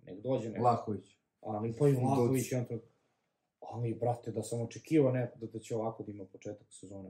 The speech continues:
Speaker 1: pa ovo je stvarno
Speaker 3: Ja nisam iskreno verovao u njega, ja baš nisam verovao u njega, ali evo.
Speaker 1: On je na putu za sad valjda da ima šezdeset i nešto golova u ligi, ako drži ovako.
Speaker 3: Ako nastavi istim ovim prosekom, da.
Speaker 2: Na Kobari
Speaker 3: Da.
Speaker 2: za početak Mitrović je rekao, Dušan je u Championshipu postigao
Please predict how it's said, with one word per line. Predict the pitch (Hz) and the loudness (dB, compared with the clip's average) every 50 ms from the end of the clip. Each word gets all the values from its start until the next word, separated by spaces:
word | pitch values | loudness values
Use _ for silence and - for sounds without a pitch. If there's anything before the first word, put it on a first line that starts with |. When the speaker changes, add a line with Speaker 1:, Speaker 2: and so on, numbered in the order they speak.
| - _ | -16 _
Speaker 1:
pa | - 87 | -12 -12
ovo | 85 - - | -10 -10 -10
je | - | -10
stvarno | - - - - 156 - - - - - - - - - | -12 -14 -16 -16 -14 -14 -14 -14 -16 -16 -18 -16 -10 -2
Speaker 3:
Ja | 113 127 151 180 | 0 0 2 2
nisam | 202 202 185 - - 120 113 | 0 0 -2 -2 -2 -2 -2
iskreno | 110 110 - - 101 95 | -4 -6 -8 -8 -8 -4
verovao | 92 95 95 92 90 90 | -4 -2 -2 -2 -4 -6
u | 90 | -6
njega, | 90 87 87 85 82 - | -8 -8 -8 -8 -10 -10
ja | 80 98 104 101 | -8 -8 -8 -6
baš | 107 120 117 110 - - | -4 -4 -4 -4 -6 -8
nisam | 104 101 - - 90 92 | -10 -10 -10 -12 -8 -6
verovao | 98 95 90 87 87 87 | -6 -4 -4 -6 -8 -10
u | |
njega, | 90 98 104 110 120 120 110 - | -10 -10 -10 -8 -4 -4 -4 -4
ali | - 104 101 98 95 95 | -4 -4 -4 -4 -2 -2
evo. | 98 95 87 85 - - _ _ - - _ _ _ _ | -4 -4 -4 -6 -12 -16 _ _ -20 -20 _ _ _ _
Speaker 1:
On | 117 156 196 | 0 0 2
je | 214 | 2
na | 190 160 131 | 2 0 0
putu | - 185 226 226 - 170 | 0 0 0 0 0 0
za | 147 151 | 0 0
sad | 147 - 190 180 170 | 0 0 0 0 0
valjda | 185 202 196 165 | 0 0 0 0
da | 151 156 | 0 0
ima | 170 190 196 190 165 131 123 - _ _ _ _ _ | 0 2 2 2 2 0 -2 -6 _ _ _ _ _
šezdeset | - - 147 131 113 170 175 175 180 165 147 | 0 2 2 4 6 6 6 6 4 0 0
i | 147 | 2
nešto | 147 156 156 156 - 147 | 2 2 0 0 0 0
golova | 135 131 131 131 135 127 120 | 2 2 2 2 2 0 0
u | |
ligi, | 113 104 98 - - _ _ _ | -2 -4 -6 -8 -12 _ _ _
ako | - 123 - - 117 | -8 -6 -4 -4 -2
drži | 113 131 131 117 117 | -2 -2 0 0 0
ovako. | 101 95 - - | 0 0 0 0
Speaker 3:
Ako | 156 - 208 | 2 4 6
nastavi | 180 165 165 165 180 165 143 | 6 6 6 6 4 2 2
istim | - - 147 | 2 4 4
ovim | 139 135 127 | 2 4 4
prosekom, | 127 123 - - - - 123 117 107 | 2 2 0 -2 -6 -6 -4 0 2
da. | 107 95 123 | 2 2 2
Speaker 2:
Na | 131 127 | 0 2
Kobari | - 160 165 165 185 165 | 4 4 4 4 4 2
Speaker 3:
Da. | 156 | 2
Speaker 2:
za | 160 143 | 0 -2
početak | 156 - 170 - - - - | -2 -6 -6 -6 -6 -6 -4
Mitrović | 160 156 147 - 110 113 104 - - | -2 -2 -2 -2 -2 -4 -4 -4 -4
je | - | -6
rekao, | 98 95 - - - 90 | -6 -6 -6 -8 -12 -8
Dušan | 101 117 113 113 - 107 104 104 | -4 -4 -4 -4 -4 -4 -2 -2
je | 101 98 95 | -2 -2 -4
u | 92 90 - | -6 -8 -10
Championshipu | - - 107 104 95 - 95 85 - - - - - 87 | -8 -6 -4 -4 -4 -6 -8 -10 -10 -14 -16 -16 -16 -18
postigao | - - 90 85 - - 95 90 - | -14 -14 -14 -14 -12 -12 -12 -12 -12